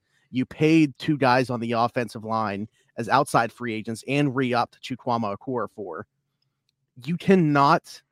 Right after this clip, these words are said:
couple that, all those things that you've done to try to bring this offensive back, offense back to life with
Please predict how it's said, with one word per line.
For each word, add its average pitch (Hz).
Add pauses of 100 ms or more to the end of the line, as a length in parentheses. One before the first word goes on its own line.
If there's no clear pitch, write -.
(800)
couple 165
that, - (200)
all 147
those 170
things 165
that 135
you've 127
done 131
to 113
try 131
to 131
bring 123
this 117
offensive 117
back, 110 (180)
offense 123
back 117
to 117
life 104 (440)
with 120